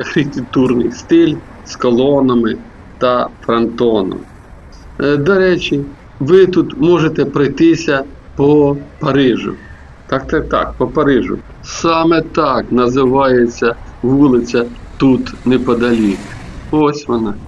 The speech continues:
Париж Парижем, а все ж таки, що стосується життя в Софії, воно може бути як прибавливим, так і тяжким. Це все залежить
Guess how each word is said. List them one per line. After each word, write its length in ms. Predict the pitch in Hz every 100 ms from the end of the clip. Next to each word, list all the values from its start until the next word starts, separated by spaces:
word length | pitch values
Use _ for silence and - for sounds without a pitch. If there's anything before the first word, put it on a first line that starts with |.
| - -
Париж 420 | - 185 269 269 -
Парижем, 600 | 147 160 220 185 185 175 - - - -
а 320 | 185 214 214 - - -
все 300 | 131 - 214
ж 80 | 175
таки, 260 | - - 120
що 360 | - 165 208
стосується 840 | 208 - 165 - 180 165 - 156 123
життя 320 | 120 135 151
в 60 | 135
Софії, 480 | - 131 - 101 92 - - -
воно 360 | 127 180 220 233
може 320 | 240 220 196
бути 440 | 185 214 - 170 - -
як 420 | 120 147 190 202
прибавливим, 840 | - 175 160 165 151 143 120 110 107 - - - -
так 380 | - 190 190 -
і 220 | 160 175 -
тяжким. 540 | - - - 131 113 - - - - - -
Це 100 | 143
все 360 | - - 220
залежить 560 | 196 180 165 170 151 127